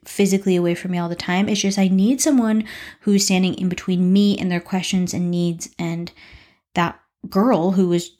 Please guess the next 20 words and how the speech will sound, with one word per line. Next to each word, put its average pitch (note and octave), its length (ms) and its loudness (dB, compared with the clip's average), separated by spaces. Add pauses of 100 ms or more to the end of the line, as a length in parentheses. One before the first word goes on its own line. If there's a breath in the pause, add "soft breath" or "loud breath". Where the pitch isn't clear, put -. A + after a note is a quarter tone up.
a F3+ 60 0
young F#3+ 360 2
child F3+ 360 -2
herself, G3+ 440 0
but F3 160 -2
old F3+ 220 2
enough F3+ 240 0
to - 100 -6
get - 280 -2
snacks E3+ 400 -4
and E3+ 320 -6
help F3+ 240 -2
with F3+ 100 -4
toys F3 320 0
and F3 140 -4
come F3 160 -2
up E3+ 100 -4
with E3+ 100 -6
art G3 200 0
projects, F3 480 -2